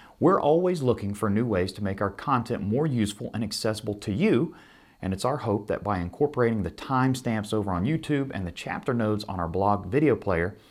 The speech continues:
that'll assist you in getting the most out of our weekly report videos. One other thing I want to touch on,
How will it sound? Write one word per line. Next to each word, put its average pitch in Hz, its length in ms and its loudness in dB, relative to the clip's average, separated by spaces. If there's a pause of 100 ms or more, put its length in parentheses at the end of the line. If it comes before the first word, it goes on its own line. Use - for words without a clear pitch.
(420)
that'll 156 300 0
assist - 440 -4
you 95 220 -6 (260)
in 110 120 -4
getting 110 240 2
the 104 40 0
most 110 600 0 (180)
out 98 140 -4
of 92 80 -6
our 95 120 2
weekly 85 360 -4
report 82 440 -8
videos. 76 500 -8 (1300)
One 160 300 4
other 127 260 2
thing 101 200 0
I 90 40 -2
want 85 160 -4
to - 120 -12
touch 98 220 -6
on, 76 180 -8